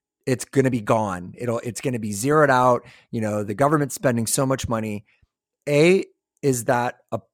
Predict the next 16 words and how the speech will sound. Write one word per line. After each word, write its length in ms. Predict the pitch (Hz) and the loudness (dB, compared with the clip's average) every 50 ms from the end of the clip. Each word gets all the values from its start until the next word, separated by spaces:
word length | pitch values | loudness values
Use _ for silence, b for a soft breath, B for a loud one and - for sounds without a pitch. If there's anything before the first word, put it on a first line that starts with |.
| _ _ _ _ | _ _ _ _
possibility? 720 | - - 104 101 - - 101 90 113 120 127 135 143 143 127 | -2 -2 -2 -2 -6 -6 -6 -4 -2 -2 -2 -2 -2 -4 -6
Can, 280 | - - 123 101 - - | -6 -8 -8 -10 -10 -10
are 80 | 101 101 | -10 -8
you 160 | 95 98 101 | -8 -6 -6
allowed 240 | 101 110 107 107 104 | -4 -4 -4 -6 -6
to 60 | 101 | -6
tiptoe 380 | - - 127 - - - 131 | -4 -6 -6 -4 -4 -2 -2
into 180 | 127 120 - 135 | -2 0 0 0
that 300 | 123 123 120 117 - _ _ - - | 2 2 2 0 -2 _ _ -8 -2
area? 500 | 120 120 117 120 120 117 120 117 117 120 B B B B B B B B B _ _ _ - | 2 2 4 4 4 4 4 4 4 2 B B B B B B B B B _ _ _ -4
And 320 | 127 120 117 117 113 107 | -2 0 0 0 -2 -2
B, 300 | 98 123 123 127 127 123 | -2 -2 0 2 2 0
do 160 | 113 101 117 113 | -2 -4 -4 -4
you 480 | 113 113 117 113 113 113 110 107 180 - _ _ _ _ _ _ _ _ | -2 -2 -2 -2 -2 -4 -4 -8 -12 -18 _ _ _ _ _ _ _ _
personally 480 | - 120 113 107 - - 127 117 117 117 | 0 0 0 0 -4 -6 -6 -6 -6 -4
believe 540 | 98 107 107 107 110 113 110 107 110 101 | -4 -6 -6 -6 -6 -6 -6 -6 -6 -8